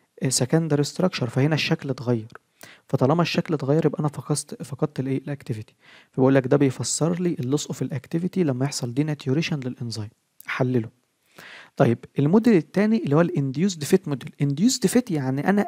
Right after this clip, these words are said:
هحاول اريحك شويه. هنا بقى انا لابس جزمه، الجزمه بتمط استك، فهتاخد شكل رجلي.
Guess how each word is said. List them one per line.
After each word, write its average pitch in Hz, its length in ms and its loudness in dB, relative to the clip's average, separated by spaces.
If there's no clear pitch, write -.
هحاول 170 480 4
اريحك 143 460 -2
شويه. 120 300 -8
هنا 175 200 8
بقى 185 140 8
انا 160 120 2
لابس 165 480 2
جزمه، 175 420 4
الجزمه 156 520 2
بتمط 131 560 -4
استك، - 460 -4
فهتاخد 139 420 2
شكل 160 280 0
رجلي. 117 320 2